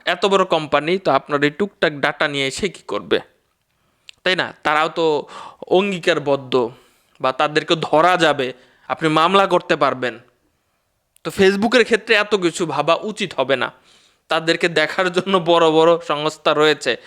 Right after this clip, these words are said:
আপনাদের তথ্য যদি এভাবে ও বিক্রি করে খায়, ফাঁস করে খায়, ধরা খাইছে কিন্তু বিভিন্ন সময়। তো Facebook-এর মতো এত বড় অ্যাপ নিয়ে এটা ভাবনা চিন্তার কোনো কারণ নাই। উল্টাপাল্টা যে কোনো অ্যাপ যেগুলো আপনারা ইনস্টল দিতেছেন, তো সেই ক্ষেত্রে খেয়াল রাখবেন যে সে কোন পারমিশনগুলো চাচ্ছে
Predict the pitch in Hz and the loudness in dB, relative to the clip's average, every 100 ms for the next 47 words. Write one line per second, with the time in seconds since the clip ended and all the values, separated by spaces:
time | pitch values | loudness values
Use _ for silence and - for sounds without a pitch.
0 | - - - 147 151 - 156 - 156 151 | -10 -10 -4 0 0 -2 -8 -6 -8 -4
1 | 147 147 143 143 - - - 127 135 131 | 2 2 2 0 -2 -20 -4 2 4 2
2 | 147 156 151 147 139 - 131 131 147 135 | 0 -2 -2 2 0 2 -2 -2 -4 -4
3 | - 131 123 123 123 _ 139 139 143 147 | -4 -4 -2 -4 -6 _ -2 0 2 0
4 | 127 139 131 123 123 123 123 123 113 101 | -4 -6 -8 -8 -10 -8 -10 -8 -10 -10
5 | - - - - 160 180 190 190 254 254 | -14 -20 -20 -10 -2 2 2 4 0 2
6 | 247 233 226 208 208 190 180 156 - 156 | 2 2 0 -2 -2 0 0 0 -4 -2
7 | 180 - - - 151 160 147 139 135 135 | -2 -2 -12 -2 0 2 2 0 -4 -2
8 | 147 147 135 127 131 135 139 135 131 131 | -4 -4 -4 -2 -2 -4 -2 0 -2 -2
9 | 180 220 - _ _ 202 247 269 247 240 | -2 -2 -12 _ _ -2 0 2 2 2
10 | 233 190 180 208 202 170 165 160 175 226 | 2 0 -2 0 2 0 0 -2 -2 0
11 | 196 - 190 180 180 170 - 175 160 156 | 0 0 2 2 2 0 0 0 0 -2
12 | 156 185 202 - - 175 226 208 262 247 | 0 0 -2 -12 -8 0 0 0 -2 -4
13 | 214 - 165 151 147 147 151 151 - 196 | -4 -2 0 0 -2 -6 -8 -8 -2 -2
14 | 196 190 180 170 139 151 143 160 151 143 | -2 -6 -6 -4 -4 -6 -14 -14 -8 -8
15 | 143 131 127 - | -4 -4 -4 -12